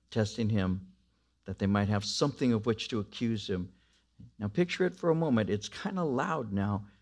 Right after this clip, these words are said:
but Jesus stoops down and he wrote on the ground with his finger as though he didn't hear.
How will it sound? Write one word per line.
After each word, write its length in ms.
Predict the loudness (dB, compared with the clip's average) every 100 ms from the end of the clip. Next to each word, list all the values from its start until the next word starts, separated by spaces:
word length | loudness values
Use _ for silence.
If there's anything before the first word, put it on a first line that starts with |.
| _
but 160 | -10 -8
Jesus 420 | -2 -2 -2 -6
stoops 400 | -6 -2 -4 -4
down 440 | -2 0 0 -2 -8 _ _ _ _ -2
and 140 | 0
he 20 |
wrote 340 | 2 2 2 0
on 120 | 0
the 100 | -2
ground 400 | 2 2 2 0
with 160 | -2
his 160 | -2 -4
finger 580 | -2 0 0 0 -4 -8 -20 _ _ _ _
as 220 | -8 -8 -2
though 240 | 0 0
he 180 | -2 -6
didn't 400 | -6 -6 -6 -8
hear. 400 | -8 -6 -6